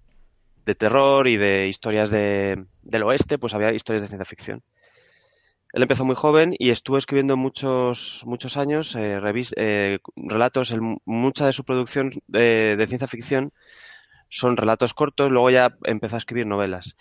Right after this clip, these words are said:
De hecho, la mayor parte de la producción de Isaac Asimov, si uno se mira lo que escribió, no son, no es ciencia ficción. Yo, eh, bueno, cuando leí esta biografía de él, me di cuenta de que a él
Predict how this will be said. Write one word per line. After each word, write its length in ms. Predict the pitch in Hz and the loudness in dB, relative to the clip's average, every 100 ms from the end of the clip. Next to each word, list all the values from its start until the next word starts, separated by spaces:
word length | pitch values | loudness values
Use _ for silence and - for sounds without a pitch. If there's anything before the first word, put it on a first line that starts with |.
| - - | -20 -6
De 120 | - | -2
hecho, 200 | 139 - | 0 2
la 120 | 156 | 4
mayor 240 | 127 117 135 | 4 2 2
parte 260 | 160 - | -2 -2
de 60 | 151 | 0
la 100 | 135 | 0
producción 340 | 123 120 135 | -2 -6 -6
de 60 | 135 | -6
Isaac 280 | 127 131 131 | -4 -4 -4
Asimov, 360 | 123 123 131 - | -4 -4 -4 -6
si 140 | - 123 | -10 -6
uno 100 | 120 | -4
se 120 | 123 | -4
mira 220 | 120 117 | -2 0
lo 120 | 110 | 0
que 80 | 107 | -2
escribió, 480 | 113 - 107 120 131 | -4 -2 0 0 -2
no 200 | - 120 | -4 -2
son, 320 | 131 135 107 | -2 -2 -2
no 80 | 123 | -2
es 60 | 127 | -2
ciencia 200 | 123 120 | -6 -8
ficción. 380 | 107 98 139 - _ | -8 -6 -8 -8 _
Yo, 560 | - 113 135 147 156 - | -2 2 6 6 6 4
eh, 380 | 80 78 107 104 | 4 6 4 4
bueno, 280 | 117 101 92 | 2 -2 -4
cuando 240 | 110 104 | -2 0
leí 180 | 101 117 | 2 2
esta 200 | 135 - | 0 0
biografía 440 | 135 131 127 139 123 | 0 0 0 0 0
de 100 | 131 | 0
él, 100 | 139 | 0
me 160 | 113 | -2
di 100 | 107 | -2
cuenta 300 | - 135 139 | -2 -4 -2
de 100 | 127 | -2
que 140 | 107 110 | 0 2
a 100 | 113 | 2
él 200 | 135 | 0